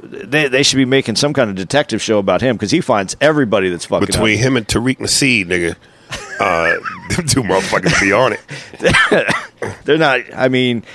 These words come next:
Speaker 1: if you're gonna fuck up, don't fuck up anything that they're gonna co-, that's gonna come to their attention
Speaker 2: Yeah.
Speaker 1: 'cause you're gonna be found out in,
Speaker 2: Yeah.
Speaker 1: in hours.
Speaker 2: I'm supposed to find out, I think, next week. I might be back on Twitter.
Speaker 1: Oh, yeah?
Speaker 2: I'm scared, man.
Speaker 1: Just, dude.
Speaker 2: I'm fucking scared.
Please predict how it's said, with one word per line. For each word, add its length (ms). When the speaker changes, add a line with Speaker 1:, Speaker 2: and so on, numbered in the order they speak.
Speaker 1:
if 140
you're 140
gonna 120
fuck 260
up, 160
don't 200
fuck 180
up 140
anything 300
that 140
they're 160
gonna 140
co-, 220
that's 180
gonna 140
come 180
to 100
their 140
attention 360
Speaker 2:
Yeah. 140
Speaker 1:
'cause 160
you're 80
gonna 120
be 80
found 340
out 240
in, 140
Speaker 2:
Yeah. 240
Speaker 1:
in 80
hours. 560
Speaker 2:
I'm 120
supposed 320
to 40
find 420
out, 360
I 80
think, 260
next 300
week. 340
I 80
might 240
be 120
back 260
on 140
Twitter. 320
Speaker 1:
Oh, 100
yeah? 220
Speaker 2:
I'm 80
scared, 440
man. 200
Speaker 1:
Just, 300
dude. 240
Speaker 2:
I'm 120
fucking 480
scared. 520